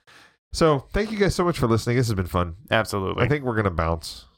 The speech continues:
Speaker 2: Bounce.
Speaker 1: I think I wanna set up, n-, not tonight, but I do wanna set up some streaming. I wanna set my, uh, Elgato back up
Speaker 2: Mm-hmm.
Speaker 1: and work on that stuff.
Speaker 2: I'm gonna go look at the Blackmagic.
Speaker 1: Is that the one you've landed on?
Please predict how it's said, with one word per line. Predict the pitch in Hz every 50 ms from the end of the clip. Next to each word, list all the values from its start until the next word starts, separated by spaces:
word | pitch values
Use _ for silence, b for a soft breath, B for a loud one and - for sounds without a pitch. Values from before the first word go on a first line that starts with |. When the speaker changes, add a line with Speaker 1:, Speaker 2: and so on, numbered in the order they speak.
| _ B B B B B B -
Speaker 2:
Bounce. | - 120 131 151 180 220 220 - - - - - - -
Speaker 1:
I | 117
think | 120 156 170 147
I | 143
wanna | 135 131 127 117
set | - - 127 117 110
up, | 110 107 98 -
n-, | 120 120
not | 120 131 127 131 127 123 -
tonight, | - 104 101 104 110 - -
but | - - - 104
I | 110
do | 107 110 123
wanna | 117 113 107 92
set | - - 90 85
up | 85 - - _ _ _ _ _ _ _
some | - - - 80
streaming. | - - 90 82 78 76 71 76 - -
I |
wanna | 98 110 104
set | - - -
my, | - 90 85 80 78
uh, | 76 73 73 80 -
Elgato | - 90 85 87 87 87 85 78
back | 82 80 - -
up | 80 71 - - - - -
Speaker 2:
Mm-hmm. | 110 117 120 123 131 127 - _ _ _ _ _ _ _ _ -
Speaker 1:
and | 113
work | 82 82 78 -
on | 80 76
that | 73 71 -
stuff. | - - 76 78 - - -
Speaker 2:
I'm | 120 123
gonna | 127 127
go | 127 127
look | 120 120 117
at | 110
the | 107
Blackmagic. | 101 104 107 104 - - 104 104 104 104 104 - _ - - _ _ _ _ _ _ _ _ _ _ _ - - -
Speaker 1:
Is | 117
that | 139 180
the | 190
one | 190 196 196
you've | 190 175
landed | 180 175 180 190
on? | 202 202 208